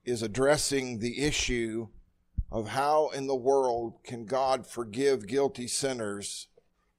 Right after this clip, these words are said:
and remain righteous himself?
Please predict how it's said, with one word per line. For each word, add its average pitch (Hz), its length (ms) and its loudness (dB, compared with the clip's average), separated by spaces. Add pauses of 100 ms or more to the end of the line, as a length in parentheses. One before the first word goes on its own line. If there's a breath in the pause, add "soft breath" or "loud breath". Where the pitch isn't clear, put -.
(760)
and 117 200 -4
remain 123 420 -2
righteous 120 640 0
himself? 110 760 -2